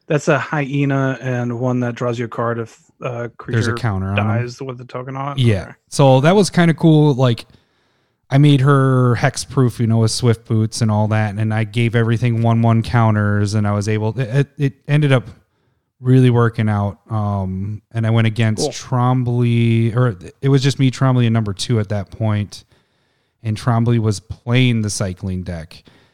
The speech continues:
Speaker 2: and he almost pulled out a win there too. He, uh, one <laughs> card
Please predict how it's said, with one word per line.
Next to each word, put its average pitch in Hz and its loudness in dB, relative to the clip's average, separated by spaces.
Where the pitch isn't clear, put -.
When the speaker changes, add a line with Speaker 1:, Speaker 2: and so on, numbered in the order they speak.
Speaker 2:
and 123 2
he 143 6
almost 165 4
pulled 143 2
out 123 2
a 110 0
win 123 2
there 98 -4
too. 110 -2
He, 107 0
uh, 95 -4
one 135 4
<laughs> - -4
card 170 4